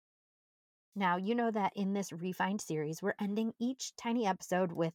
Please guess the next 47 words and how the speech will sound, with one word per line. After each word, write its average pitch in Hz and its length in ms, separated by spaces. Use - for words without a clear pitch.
an 170 160
action 147 320
step. - 280
So - 140
today, 214 480
your 214 180
action 190 340
step 240 340
is - 120
to 196 100
find 165 480
thirty 185 300
minutes. 185 500
It - 80
doesn't 165 280
have 208 180
to 247 80
be 226 120
today, 208 320
but 175 140
it - 140
does 180 300
have 277 200
to 269 100
be 208 360
within 175 320
the 165 100
week, - 300
where 185 180
you 185 300
spend 202 380
thirty 180 260
minutes 208 460
of 175 120
time 170 380
outside 170 720
intentionally. 208 720
So 180 160
this 185 220
means 180 360
no 175 300
screen 233 380
in 240 100
hand 208 280
to - 100
distract - 480
you, 185 220